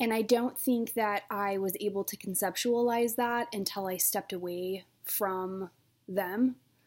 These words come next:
for a while. And I don't say that in a derogatory sense to my family. Um, I say that to say that there are a lot of family units that have a lot of toxic qualities.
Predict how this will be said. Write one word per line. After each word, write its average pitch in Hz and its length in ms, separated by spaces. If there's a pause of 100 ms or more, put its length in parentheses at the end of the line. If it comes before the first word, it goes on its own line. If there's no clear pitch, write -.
(200)
for 220 300
a 214 60
while. 220 560 (400)
And 220 320
I 240 80
don't 240 200
say 220 200
that 214 200
in 208 140
a 208 60
derogatory 185 760
sense 180 420
to - 160
my 180 180
family. 175 680 (160)
Um, 185 540 (800)
I 214 100
say 214 220
that 208 180
to 208 100
say 196 300
that 185 300 (1040)
there 220 180
are 214 160
a 202 80
lot 202 300
of 202 360
family 208 540
units 196 560
that - 160
have 202 160
a 196 40
lot 185 260
of 185 120
toxic - 640
qualities. 170 720